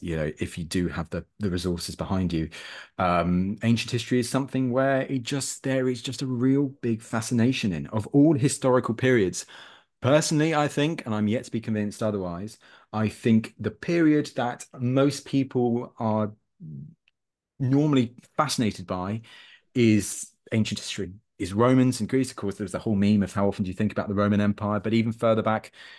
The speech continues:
um, prehistory and so on and so forth. And I think one of the reasons is that it's, it's mysterious. We don't have as much source material surviving from antiquity compared to, um, Victorian times and so on. But it's also, it, it, it is vast,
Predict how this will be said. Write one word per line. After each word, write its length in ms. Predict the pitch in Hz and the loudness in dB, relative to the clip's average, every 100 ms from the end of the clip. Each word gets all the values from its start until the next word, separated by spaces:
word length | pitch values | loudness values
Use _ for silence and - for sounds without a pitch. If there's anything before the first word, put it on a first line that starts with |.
| - | -8
um, 320 | 101 98 98 | -4 -2 -4
prehistory 600 | 95 123 104 110 - 110 | -4 -2 -2 -4 -4 -2
and 100 | 101 | -2
so 140 | - 107 | -4 -4
on 80 | |
and 100 | 101 | -4
so 180 | 98 107 | -4 -8
forth. 320 | 95 101 98 - | -4 -4 -4 -4
And 100 | 101 | -4
I 40 | |
think 180 | 107 110 | -4 0
one 140 | 113 | 2
of 60 | 104 | 2
the 60 | |
reasons 360 | 98 101 95 92 | 2 2 0 -6
is 200 | - 104 | -2 -2
that 140 | 101 98 | -2 -4
it's, 220 | 92 - | -6 -6
it's 240 | 104 95 - | -6 -4 -4
mysterious. 720 | 107 - 135 131 135 127 - - - - | -4 2 4 6 4 2 -4 -8 -18 -2
We 80 | 120 | 0
don't 160 | 123 | 2
have 120 | 113 110 | 2 0
as 80 | |
much 200 | 110 113 | 0 -2
source 280 | - 127 117 | -4 -4 -4
material 320 | 117 127 120 | -4 -2 0
surviving 460 | 117 117 113 113 117 | -2 -2 -2 0 -2
from 160 | 117 113 | -2 -4
antiquity 560 | 110 135 - 117 135 | -2 -6 -8 -6 -4
compared 380 | 131 98 104 98 | -4 -4 -2 -2
to, 160 | 104 98 - - - - | -4 -6 -10 -18 -14 -4
um, 420 | 95 92 87 87 _ _ _ _ - | 0 2 0 -2 _ _ _ _ -10
Victorian 540 | - 110 - 107 101 98 | -4 -4 0 0 2 0
times 300 | 107 98 98 | -2 -2 -4
and 80 | |
so 240 | 98 107 101 | -4 -4 -2
on. 200 | 101 98 - - - _ - | -2 -4 -10 -20 -20 _ -2
But 120 | 107 | 0
it's 160 | 104 104 | 0 -2
also, 380 | 95 - 82 - _ - | -4 -2 -6 -8 _ -10
it, 120 | 90 | -8
it, 260 | 98 95 92 | -6 -6 -4
it 80 | |
is 100 | 87 | -4
vast, 440 | 78 87 80 - | -4 -6 -6 -10